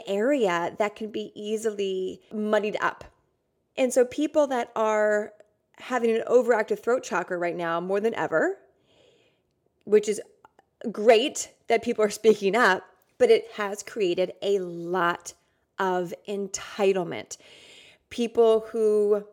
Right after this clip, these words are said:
because they have got, have gotten this confidence to speak their truth, to voice their desires, to share what they want, what they're needing, they expect other people to join right in immediately.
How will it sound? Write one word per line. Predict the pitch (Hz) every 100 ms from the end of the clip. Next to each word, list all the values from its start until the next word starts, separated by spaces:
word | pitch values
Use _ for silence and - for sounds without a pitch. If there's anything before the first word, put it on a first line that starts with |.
| _ _ _
because | 240 190 214 294 262 - -
they | 220 202 196 - - - _ _
have | 180 202 180
got, | 196 254 339 - - _
have | 226 220 196
gotten | 294 -
this | 214
confidence | - 190 165 170 165 180 -
to | 180
speak | - 170
their | - 165
truth, | - 175 190
to | 185
voice | 175 180 180
their | 165
desires, | 170 175 147 165 214
to | 220
share | 185 - 165
what | 170
they | 180
want, | 165 156 175 254
what | 185 180
they're | 180
needing, | 175 160 165 175 254 - - - - _ _ _ _ -
they | 190 220
expect | 151 - - 254 247 -
other | 202 196
people | 190 - 302 339 196 139 104 233 226 _ _ _ _
to | - 247 220 208 208 - _ _ _ _ 208
join | 185 254 240 226
right | 208 202
in | 233 202 -
immediately. | 196 196 208 220 226 220 208 - 160 113